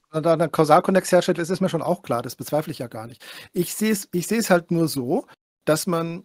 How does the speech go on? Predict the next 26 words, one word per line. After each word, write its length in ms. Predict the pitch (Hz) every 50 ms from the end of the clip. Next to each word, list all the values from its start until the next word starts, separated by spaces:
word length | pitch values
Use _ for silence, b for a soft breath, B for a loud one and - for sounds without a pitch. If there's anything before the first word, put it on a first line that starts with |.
| _ _
mir 160 | 160 160 160
jetzt 240 | 156 147 - - -
einerseits 480 | 147 156 170 175 170 185 170 160 -
sagt, 260 | - 175 160 - -
ist, 320 | _ 170 151 - - - _
also 200 | 160 143 151 151
bis 220 | 147 165 156 -
vor 280 | - - 160 143 135 -
zwei 220 | - - 143 139
Jahren, 400 | 143 135 131 143 175 214 202 165
ich 80 | 151 139
meine, 140 | 151 143 143
diese, 200 | 160 - 165 147 139 135 -
diese 260 | 151 147 - 160 139 - - - 143 151
Studien 340 | 143 - 175 180 170 175 160
sind 120 | 147 151
jetzt 220 | 156 143 139 - -
relativ 340 | 151 143 139 - 135 - -
neu, 300 | 135 123 139 202 269 277
dass 160 | - 170 156
die 120 | - 170
sozusagen 360 | 151 156 156 - - 160 156
auch 80 | 156 139
in 60 | 156
den 160 | 156 151 151
Medien, 320 | 147 147 147 156 151 151